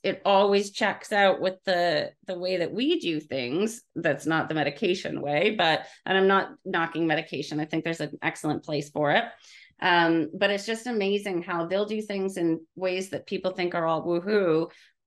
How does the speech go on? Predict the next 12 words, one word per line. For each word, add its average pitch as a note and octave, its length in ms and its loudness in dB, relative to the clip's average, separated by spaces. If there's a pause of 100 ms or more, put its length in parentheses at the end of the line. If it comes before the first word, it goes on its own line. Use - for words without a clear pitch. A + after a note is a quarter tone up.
but G3 140 4
it's - 160 -4
just G#3 260 -4
strange G3 520 -2
to A#3+ 140 -4
us, A3+ 280 -2
and F#3+ 100 -6
it F#3 100 0
actually F3+ 380 -2
works E3 340 -2
quite - 360 -2
well. D#3 440 -4